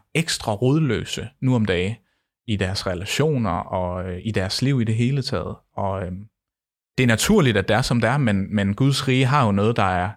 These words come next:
overnaturligt, og måske kunne det, øh, der er et potentiale der i hvert fald, for at, øh, at bygge en, en stærkere bro.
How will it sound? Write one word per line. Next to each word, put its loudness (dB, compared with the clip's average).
overnaturligt, -2
og 0
måske 0
kunne 0
det, 2
øh, 0
der -2
er 0
et -2
potentiale 4
der 4
i -2
hvert -4
fald, -8
for -2
at, -2
øh, -8
at 0
bygge 0
en, 2
en 0
stærkere -2
bro. -16